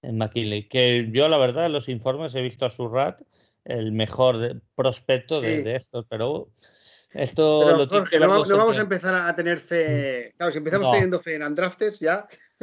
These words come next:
Speaker 1: Vamos, vamos mal, vamos mal. Eso
Speaker 2: A
Speaker 1: es
Speaker 2: mí,
Speaker 1: verdad.
Speaker 2: a, a, a, pero bueno, yo, o sea, también considero que a nivel ofensivo podemos meter entre veinte y veinticinco puntos cada partido, ¿no, Jorge?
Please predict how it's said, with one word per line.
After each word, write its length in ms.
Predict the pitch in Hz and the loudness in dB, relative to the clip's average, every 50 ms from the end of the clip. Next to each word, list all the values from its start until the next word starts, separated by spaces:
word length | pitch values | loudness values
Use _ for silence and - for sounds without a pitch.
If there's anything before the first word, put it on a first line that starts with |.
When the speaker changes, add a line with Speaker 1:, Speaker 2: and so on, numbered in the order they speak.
| 190 185 | -6 0
Speaker 1:
Vamos, 340 | 143 139 139 143 143 135 127 123 - | 0 0 0 0 -2 -6 -8 -8 -6
vamos 300 | 139 139 139 139 131 117 | -6 -4 -2 -4 -4 -4
mal, 220 | 120 107 98 98 98 | -6 -8 -8 -8 -8
vamos 360 | 104 110 113 110 107 - - | -8 -8 -6 -8 -10 -10 -12
mal. 160 | 95 90 90 90 - | -14 -14 -12 -10 -10
Eso 140 | - 110 | -8 -4
Speaker 2:
A 20 | - | -2
Speaker 1:
es 20 | |
Speaker 2:
mí, 140 | 185 233 247 | -2 -2 -2
Speaker 1:
verdad. 140 | 208 185 180 - | -2 -6 -10 -14
Speaker 2:
a, 500 | 165 175 180 - - 156 160 147 151 160 | -14 -14 -14 -12 -12 -12 -10 -10 -10 -8
a, 20 | |
a, 60 | 156 | -4
pero 140 | 156 170 180 | -2 0 2
bueno, 260 | 208 208 185 156 151 151 | 2 2 2 0 0 2
yo, 300 | 180 226 254 - - _ | 2 2 2 2 -2 _
o 60 | - 151 | -18 -10
sea, 240 | - 170 170 147 | -6 -4 -4 -2
también 400 | - 143 139 151 185 208 196 - | -2 -2 2 2 2 2 2 -2
considero 640 | - - 208 208 202 - 202 196 208 233 254 254 - - | -4 -2 -2 -2 -2 -2 0 2 2 2 2 0 -2 -4
que 220 | 170 147 139 139 | -2 -2 -2 -2
a 100 | 139 135 | -2 -4
nivel 220 | 131 135 143 156 | -2 0 2 2
ofensivo 560 | 180 180 202 190 185 - 202 233 240 - _ _ _ _ _ | 2 0 -2 -4 -4 -2 0 0 0 -2 _ _ _ _ _
podemos 320 | - 139 123 131 165 196 202 | -6 -4 -2 0 0 0 0
meter 680 | 196 156 151 - 240 131 123 123 120 117 113 107 - _ _ _ _ | 0 -2 -2 0 0 2 2 2 2 0 -4 -6 -10 _ _ _ _
entre 280 | - 135 123 123 135 131 | -12 -12 -8 -6 -2 0
veinte 240 | 139 151 151 147 151 | 0 0 0 0 0
y 20 | |
veinticinco 500 | 139 135 127 127 123 131 135 135 135 120 | 0 -2 -2 -6 -8 -10 -6 -4 -4 -2
puntos 840 | 127 139 135 127 135 127 123 120 120 117 113 - - - - _ _ _ _ _ _ _ _ _ _ _ _ _ _ _ | -2 -2 -4 -2 2 2 4 4 2 2 0 -4 -10 -18 -20 _ _ _ _ _ _ _ _ _ _ _ _ _ _ _
cada 260 | - 135 127 117 107 | -4 -4 -2 -2 -4
partido, 500 | 127 117 - - 208 214 175 113 - _ _ _ _ _ _ | -6 -8 -6 -4 -2 -2 -2 -4 -4 _ _ _ _ _ _
¿no, 120 | - 135 | -6 -6
Jorge? 420 | 123 131 131 120 - - 220 240 | -6 -6 -8 -8 -6 -6 -6 -6